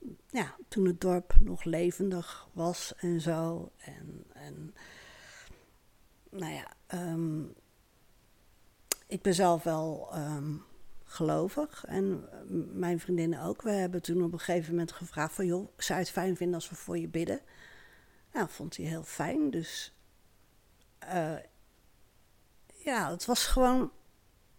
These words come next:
eh, we zijn gewoon om hem heen gaan staan en we hebben gewoon even voor hem gebeden. En hij raakte daar heel erg door ontroerd. En het was gewoon een hele bijzondere middag.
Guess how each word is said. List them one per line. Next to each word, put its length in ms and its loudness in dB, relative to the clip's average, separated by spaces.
eh, 400 -2
we 80 -2
zijn 320 0
gewoon 240 0
om 100 2
hem 160 2
heen 200 4
gaan 180 -2
staan 420 0
en 100 -2
we 60 -2
hebben 280 -6
gewoon 300 -10
even 300 -10
voor 160 -10
hem 140 -8
gebeden. 640 -6
En 280 -10
hij 200 -10
raakte 340 -8
daar 100 -4
heel 320 -6
erg 180 -10
door 200 -10
ontroerd. 720 -2
En 280 -8
het 160 6
was 200 4
gewoon 260 8
een 120 12
hele 500 10
bijzondere 800 2
middag. 800 6